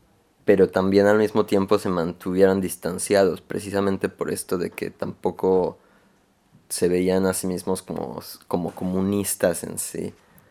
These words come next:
Entonces, sé que, por ejemplo, en el Consejo Nacional de Huelga solo podían estar estudiantes, o sea, decidieron que no podían entrar, tener representantes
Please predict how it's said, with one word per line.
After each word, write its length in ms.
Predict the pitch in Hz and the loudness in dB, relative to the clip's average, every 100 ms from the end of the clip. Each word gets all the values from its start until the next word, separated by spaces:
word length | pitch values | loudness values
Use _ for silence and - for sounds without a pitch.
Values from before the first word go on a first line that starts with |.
| _ _ - | _ _ -10
Entonces, 960 | 87 - 92 92 - 95 92 90 - - | -10 -2 -2 0 0 4 4 2 -4 -4
sé 240 | - 98 | 0 2
que, 80 | 110 | 2
por 160 | 98 | 0
ejemplo, 300 | 95 101 95 | 0 0 0
en 80 | 101 | 2
el 100 | 92 | 2
Consejo 460 | - 85 - 90 101 | 0 -2 -2 -2 0
Nacional 520 | 95 90 - 85 87 | 0 -2 -4 -4 -2
de 80 | 90 | 0
Huelga 360 | 90 90 95 | 0 2 2
solo 340 | 92 - 95 - | 2 2 2 2
podían 340 | 78 80 87 | -4 -6 -6
estar 440 | 90 - 90 82 85 | -6 -8 -4 -2 -4
estudiantes, 760 | - - 82 82 - - - | -6 -8 -6 -6 -10 -16 -16
o 60 | - | -12
sea, 340 | - 78 64 76 82 | -8 -8 -10 -12 -8
decidieron 500 | 90 85 92 92 92 | -6 -4 0 0 -2
que 120 | 95 | -4
no 160 | 92 | -4
podían 340 | - 90 90 87 | -2 0 0 -2
entrar, 580 | 92 87 82 82 80 - - - - _ - - | -6 -4 -4 -2 -4 -8 -18 -20 -20 _ -20 -10
tener 220 | 90 90 | -4 0
representantes 1120 | 101 95 92 82 92 90 90 90 101 107 127 | 2 2 2 0 -2 0 -2 0 -4 -4 -8